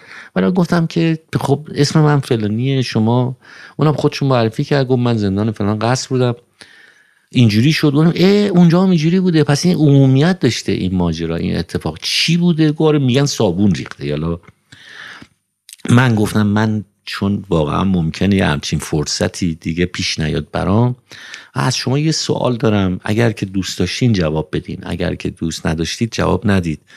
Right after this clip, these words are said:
گفت چیه سوالت؟ گفتم به ما گفتن که شما مثلاً اگر که لو رفتید فلان کردید، دفاع ایدئولوژیک بکنید، دفاع ضد امپریالیستی بکنید، دفاع نمی‌دونم فلان بکنید.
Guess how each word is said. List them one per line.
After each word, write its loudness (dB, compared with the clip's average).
گفت -2
چیه 0
سوالت؟ 0
گفتم 2
به -2
ما 2
گفتن -2
که -4
شما -4
مثلاً -6
اگر -6
که -10
لو -4
رفتید -8
فلان -6
کردید، -6
دفاع -2
ایدئولوژیک -2
بکنید، -4
دفاع -2
ضد -2
امپریالیستی -2
بکنید، 0
دفاع 0
نمی‌دونم 0
فلان 0
بکنید. -2